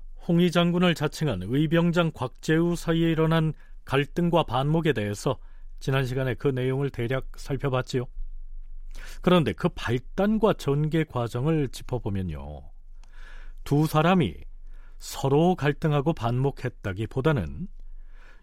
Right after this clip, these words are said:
일본군이 침략해오자 지레 겁을 먹고 도망을 쳤던 경상감사 김수를 겨냥해서 의병장인 곽재우가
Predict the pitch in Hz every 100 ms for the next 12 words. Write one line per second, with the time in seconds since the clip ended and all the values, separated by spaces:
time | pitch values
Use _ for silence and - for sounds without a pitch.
0 | - 180 208 214 202 196 - 170 151 139
1 | - 139 135 123 - - 160 165 - 131
2 | 151 147 - 151 135 135 139 135 139 -
3 | 160 156 - - - - 147 151 147 156
4 | 156 139 127 127 - 147 - - 123 127
5 | - 156 143 123 143 95 92 143 117 -
6 | - - - - - - - 135 127 156
7 | 156 156 170 147 120 - 151 170 143 87
8 | -